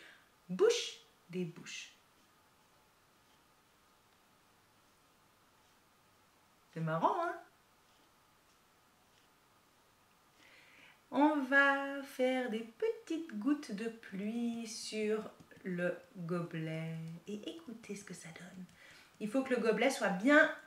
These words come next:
euh, appuyé sur la peau, hein.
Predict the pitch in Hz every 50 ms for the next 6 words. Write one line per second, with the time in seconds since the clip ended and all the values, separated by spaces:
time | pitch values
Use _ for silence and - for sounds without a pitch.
0 | - - _ _ _ _ 220 214 214 214 214 208 208 202 202 202 196 196 196 196
1 | 190 196 196 180 - - - - - - _ _ _ _ _ _ 254 269 262 -
2 | - - 262 247 277 269 269 - 262 233 233 240 233 233 - - - 202 175 165
3 | 165 180 240 302